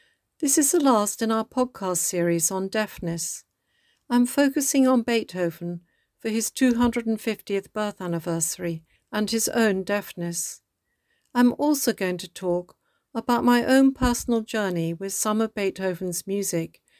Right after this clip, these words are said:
which I hope will further illustrate his greatness. In a recent conversation with British Sign Language expert Christina Lambie, she said it is a myth that deaf people don't enjoy music.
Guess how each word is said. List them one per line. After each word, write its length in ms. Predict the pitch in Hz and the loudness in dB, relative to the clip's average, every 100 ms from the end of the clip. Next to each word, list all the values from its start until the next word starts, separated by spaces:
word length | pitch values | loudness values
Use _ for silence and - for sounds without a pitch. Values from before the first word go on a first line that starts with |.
| _ _ _ - | _ _ _ -8
which 180 | 247 | -2
I 140 | 254 240 | 4 4
hope 240 | 233 247 | 6 4
will 160 | 240 233 | 4 2
further 440 | - 240 247 254 - | 2 2 4 2 0
illustrate 720 | 208 180 - - 165 160 - | 0 0 -2 -2 -4 -4 -8
his 200 | 190 170 | -6 -6
greatness. 840 | - 202 196 175 170 165 - - _ _ _ _ _ _ _ - | -2 -2 -2 -4 -4 -4 -6 -8 _ _ _ _ _ _ _ -2
In 120 | 277 | 2
a 80 | 339 | 6
recent 440 | 294 254 - 220 | 6 6 4 2
conversation 760 | - 208 190 190 202 180 - 156 | 2 2 2 2 4 4 2 2
with 180 | 165 160 | 2 0
British 320 | 196 208 190 | -2 0 0
Sign 340 | - 185 185 | 2 4 4
Language 420 | 165 147 135 147 151 | 4 0 0 -2 -2
expert 600 | - - - 147 139 - _ _ _ _ _ | -2 -6 -6 -6 -6 -10 _ _ _ _ _
Christina 600 | - 208 - - 208 185 | -2 -2 0 0 4 6
Lambie, 600 | 165 170 160 147 139 139 - _ _ _ _ _ _ | 4 4 2 2 0 -4 -8 _ _ _ _ _ _
she 240 | - - 247 | -14 0 2
said 260 | - 277 | 6 6
it 160 | 269 254 | 6 4
is 160 | 254 254 | 2 2
a 60 | |
myth 560 | 254 262 165 135 - - _ _ _ | 4 6 4 2 -6 -18 _ _ _
that 240 | 196 - | -4 -2
deaf 300 | - 233 - | 0 0 0
people 400 | - 196 170 156 | 0 0 2 0
don't 340 | 156 175 175 180 | 2 2 2 0
enjoy 380 | 185 180 175 170 | 0 4 4 6
music. 640 | 175 180 170 135 - - | 4 4 2 -2 -4 -16